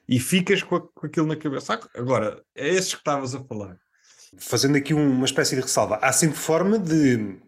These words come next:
Speaker 2: começar nesses temas aparentemente batidos e depois dar uma volta, se bem que esta volta também tem de ser controlada. Se deres uma volta tão grande e começares a olhar de cima, no sentido em que, "Olhem para mim, sou tão bom,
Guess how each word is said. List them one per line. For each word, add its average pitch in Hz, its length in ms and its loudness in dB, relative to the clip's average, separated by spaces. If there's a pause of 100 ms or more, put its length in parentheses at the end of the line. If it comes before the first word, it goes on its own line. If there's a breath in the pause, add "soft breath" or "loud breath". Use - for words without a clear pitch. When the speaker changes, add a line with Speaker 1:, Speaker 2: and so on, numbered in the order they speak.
(100)
Speaker 2:
começar 131 600 2
nesses 139 300 2
temas 131 500 0 (180 loud breath)
aparentemente 131 540 0
batidos 160 560 0 (580 loud breath)
e 147 60 2
depois 175 200 2
dar 190 120 4
uma 208 120 4
volta, 220 520 2 (220)
se - 220 0
bem 196 220 6
que 214 400 4
esta 180 240 2
volta 190 300 2
também 196 180 2
tem 190 120 0
de 170 60 2
ser 180 120 0
controlada. 165 720 2 (240 loud breath)
Se - 120 -2
deres 196 200 6
uma 202 100 4
volta 165 240 2
tão 156 160 2
grande 113 420 0 (240)
e 135 60 -6
começares 165 380 4
a 170 40 2
olhar 175 200 4
de - 80 -2
cima, 123 480 2 (460 soft breath)
no 135 100 2
sentido 160 360 2
em 151 60 0
que, 131 560 -2 (160)
"Olhem 185 220 4
para 165 180 2
mim, 175 240 2
sou 180 160 0
tão 165 240 0
bom, 175 380 0